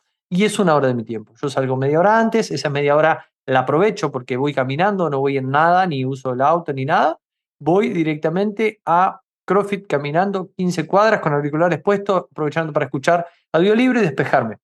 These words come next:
Listo, eso, no me quiero estirar con CrossFit, CrossFit, actividad física, lo que vos quieras, o sea, lo hago, siempre lo hago a las cuatro de la tarde. Horario fijo acá, horario fijo, mañana que, que, eh, lo, lo, bueno, los sábados,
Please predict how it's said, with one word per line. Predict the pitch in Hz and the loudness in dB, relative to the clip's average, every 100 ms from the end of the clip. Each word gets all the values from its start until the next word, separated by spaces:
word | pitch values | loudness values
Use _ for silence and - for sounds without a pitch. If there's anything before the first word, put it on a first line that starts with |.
| _ _ _ _ _ _ | _ _ _ _ _ _
Listo, | 165 196 208 202 180 - | 0 2 2 0 -4 0
eso, | 196 202 160 | 0 2 0
no | 135 | -2
me | 160 | -2
quiero | 175 | -4
estirar | 170 185 190 | -2 0 0
con | 185 190 196 _ _ _ - | -2 -4 -6 _ _ _ 0
CrossFit, | 226 220 208 - _ | 0 0 -4 -8 _
CrossFit, | - 175 175 143 | 0 0 0 -4
actividad | 131 139 139 | -4 0 0
física, | 139 156 147 127 | -2 -4 -2 -2
lo | 131 | -2
que | |
vos | 156 | -2
quieras, | - 214 185 | 0 0 0
o | 160 | 0
sea, | 180 175 | 2 4
lo | |
hago, | 175 190 190 _ | 4 2 -2 _
siempre | - 233 226 208 | -4 -2 2 4
lo | |
hago | 202 | 4
a | |
las | 190 - | 2 2
cuatro | 202 175 | 0 0
de | |
la | 139 | 0
tarde. | 123 113 - _ _ _ _ | -2 -6 -14 _ _ _ _
Horario | 160 170 170 160 | 0 2 2 0
fijo | 180 170 139 | -2 -2 -2
acá, | 131 175 | 2 2
horario | 165 151 147 | 2 -2 -4
fijo, | 202 185 | -6 -4
mañana | 139 147 156 | -4 -4 -4
que, | 160 156 _ _ _ _ | -4 -6 _ _ _ _
que, | 151 147 135 127 117 113 104 _ _ _ _ _ _ | 0 2 4 4 2 0 -6 _ _ _ _ _ _
eh, | 127 120 | -4 -4
lo, | 127 147 160 156 143 139 | -2 -2 0 2 4 2
lo, | 139 139 131 127 120 117 | 2 2 2 2 0 0
bueno, | 123 139 127 | 0 -2 -2
los | 135 131 | -2 0
sábados, | 170 165 196 226 - | 2 4 4 0 -4